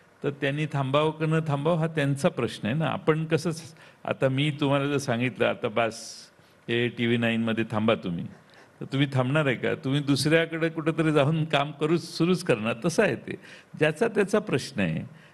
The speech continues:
त्यामुळे आता अजितदादांना वाटतं की राजकारणात कोणीतरी कुठंतरी थांबलं पाहिजे. ते, ते त्यांचा तो choice राहील. त्यांना कधी थांबायचं असेल त्यावेळी ते ठरवतील. तर प्रत्येकाचा choice आहे. मी कुठं थांबायचं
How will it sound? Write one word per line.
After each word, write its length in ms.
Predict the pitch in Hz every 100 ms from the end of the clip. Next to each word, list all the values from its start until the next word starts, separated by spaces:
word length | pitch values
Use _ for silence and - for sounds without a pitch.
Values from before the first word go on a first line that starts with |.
| -
त्यामुळे 320 | - 131 160
आता 360 | - 104 - 120
अजितदादांना 640 | 104 139 139 135 143 151
वाटतं 320 | 131 120 139
की 160 | 135 123
राजकारणात 520 | 110 107 123 123 127 -
कोणीतरी 420 | 117 120 123 123
कुठंतरी 480 | 120 110 113 120 117 101
थांबलं 300 | 95 107 123
पाहिजे. 360 | 110 85 87
ते, 200 | 90 - -
ते 120 | 165 165
त्यांचा 480 | 165 156 156 190
तो 180 | 185 180
choice 440 | 170 143 131 123 107
राहील. 420 | 92 85 87 -
त्यांना 260 | 104 117
कधी 320 | 117 120 117 123
थांबायचं 420 | 123 113 123 120 120
असेल 300 | 120 135 147
त्यावेळी 200 | 147 160
ते 100 | 180
ठरवतील. 680 | 165 131 95 - - 139 - 208 170 - -
तर 40 |
प्रत्येकाचा 640 | 143 165 180 214 202 170
choice 380 | 160 127 113 -
आहे. 100 | 131
मी 100 | 156
कुठं 260 | 156 147 165
थांबायचं 400 | 165 143 156 151